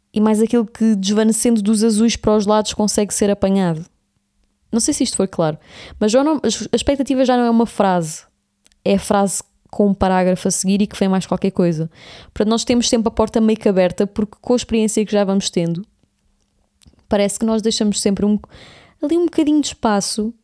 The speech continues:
para a coisa correr como aquilo que nós esperamos, mas ter algumas variantes. Porque nós estamos mais expostos, à medida que crescemos, estamos mais expostos a diferentes desilusões e a diferentes cenários. Portanto, é normal que,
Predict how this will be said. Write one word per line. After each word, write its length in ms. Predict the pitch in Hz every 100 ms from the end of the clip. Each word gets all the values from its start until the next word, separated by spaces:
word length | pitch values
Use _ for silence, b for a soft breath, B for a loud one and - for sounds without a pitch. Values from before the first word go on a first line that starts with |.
| _
para 160 | - 226
a 60 | 220
coisa 300 | 240 214 202
correr 480 | - 202 208 269
como 260 | - 220 208
aquilo 240 | 202 220
que 100 | 208
nós 200 | 202 190
esperamos, 540 | - - 208 220 247 240
mas 580 | 247 285 320 349 320 -
ter 460 | - 254 269 190 B B B
algumas 760 | 185 185 160 214 254 220 151 - B B
variantes. 720 | 175 170 190 233 160 - - - _ _ _ _ _ _
Porque 160 | - 262
nós 160 | 339 339
estamos 280 | - 285 262
mais 260 | 269 262
expostos, 440 | - - 190 180 202
à 60 |
medida 220 | 208 190
que 60 | 190
crescemos, 280 | - 160 156
estamos 200 | 190 226
mais 240 | 285 311
expostos 360 | - - 359 -
a 40 |
diferentes 420 | 349 339 311 285
desilusões 440 | - 285 311 240 254
e 20 |
a 40 |
diferentes 360 | 285 262 214 220
cenários. 300 | - 247 190
Portanto, 160 | - 180
é 80 | 180
normal 440 | 196 214 185 196 B B B B B B -
que, 500 | 247 240 240 233